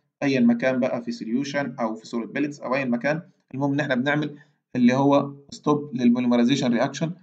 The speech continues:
وبيكون خلاص التفاعل خلص لاي سبب من الاسباب، اما ان انا استهلكت كل المونيمر يونت، واما ان انا عملت له كوينشنج، تمام؟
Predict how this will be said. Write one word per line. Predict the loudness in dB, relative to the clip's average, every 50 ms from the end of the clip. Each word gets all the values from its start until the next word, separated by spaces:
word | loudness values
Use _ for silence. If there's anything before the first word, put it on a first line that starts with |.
| _ _ _ -4
وبيكون | -2 -2 -2 -2 -2
خلاص | 0 0 2 2 2 0 -2
التفاعل | -8 -8 -6 -2 0 2 2 2 2
خلص | 0 0 -2 -2 -2 -4
لاي | -2 -2 -2 -2
سبب | -2 -2 -2 -2
من | -2 -2
الاسباب، | -2 -2 -4 -6 -8 -8 -8 -8
اما | -6 -4 0 2 2
ان | 2 2 2
انا | 0 0 -2 -4 -12 _ _ _ -16
استهلكت | -8 -2 0 0 0 0 -2 -6
كل | -6 -4 -2 0
المونيمر | 0 0 2 0 0 2 2 2
يونت، | 2 2 2 0 0 -4 -12 -16 _ _ -4
واما | -2 0 0 0 0
ان | 0 0
انا | 2 2
عملت | 2 2 2 0 -2 0 0
له | 0 0 0
كوينشنج، | -2 -4 -10 -4 2 4 4 4 2 0 -8 -10 -14 -20 _ _ _ _ _ _ _ -4
تمام؟ | -2 0 2 2 2 2 0 -4